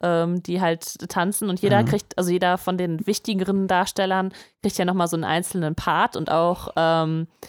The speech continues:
Speaker 1: wie heißt jetzt nochmal der Bruder Ryan? Ryan heißt er, oder? Ja, Ryan kriegt ja auch
Speaker 2: Ryan,
Speaker 1: nochmal
Speaker 2: ja.
Speaker 1: so ein, so eine krasse Gesangseinlage, äh, wo er auch nochmal so ein bisschen zeigt, was er kann. Ähm,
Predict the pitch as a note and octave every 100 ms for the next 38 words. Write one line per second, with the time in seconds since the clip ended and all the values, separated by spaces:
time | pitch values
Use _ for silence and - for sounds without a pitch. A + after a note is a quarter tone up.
0 | - _ _ E3+ F#3 G3+ G3 F#3+ G3 F3+
1 | F3+ F3 - E3 F3 F3 F#3+ G3 F#3 D3
2 | D#3+ F3+ C4 E4 C#4 _ - E3+ D#3+ D#3+
3 | - - A3 C4 _ F3 E3 F3+ F#3 G#3+
4 | A3+ - - A3+ G#3 G3+ F#3 F3+ E3+ F3+
5 | F3 - G#3 - F3+ E3+ E3 G#3+ - G#3
6 | G#3 G#3 A3+ A3+ A3+ - - - - -
7 | F3+ F3+ F3+ F3 F3+ F#3 F#3+ F#3+ F#3 -
8 | E3+ - E3+ - F3 F3 - - E3+ A3+
9 | C4+ - - _ _ F3+ F3 F3 F3 F3